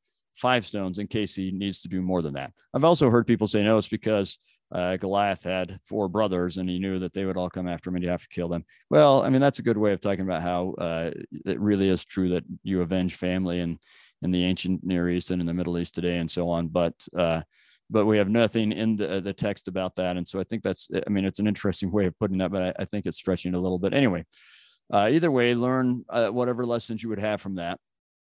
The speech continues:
Goliath makes fun of him. He's, uh, ruddy and of a fair countenance and,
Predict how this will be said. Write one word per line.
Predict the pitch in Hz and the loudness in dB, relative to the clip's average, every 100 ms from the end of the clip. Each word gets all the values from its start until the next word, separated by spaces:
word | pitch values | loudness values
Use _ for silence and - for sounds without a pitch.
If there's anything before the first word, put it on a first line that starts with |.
| _ _ - - _ - | _ _ -20 -20 _ -8
Goliath | 113 117 135 135 131 | 2 4 8 6 4
makes | 110 117 110 | 0 -2 -2
fun | 131 135 | -2 0
of | 120 | 0
him. | 123 | 0
He's, | 101 95 90 87 | -2 -4 -8 -8
uh, | - 82 | -6 0
ruddy | 104 120 120 117 113 | 4 6 6 6 4
and | 87 | 0
of | 85 | -4
a | - | -8
fair | - 107 | -2 -2
countenance | 101 113 113 98 104 101 104 - | 0 2 2 2 0 0 -2 -4
and, | 87 | -6